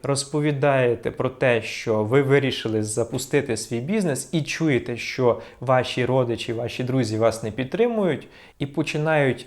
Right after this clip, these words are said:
активно на вас тиснути зі своєю думкою, активно вас переконувати,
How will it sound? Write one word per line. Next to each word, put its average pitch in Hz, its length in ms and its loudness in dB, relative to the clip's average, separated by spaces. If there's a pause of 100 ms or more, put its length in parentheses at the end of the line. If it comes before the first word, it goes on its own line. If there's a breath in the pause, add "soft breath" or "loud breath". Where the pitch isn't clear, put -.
активно 139 760 0
на 117 160 0
вас 117 760 0
тиснути 143 720 0
зі 117 120 -2
своєю 127 500 0
думкою, 113 440 0
активно 151 420 2
вас 143 180 2
переконувати, 143 800 0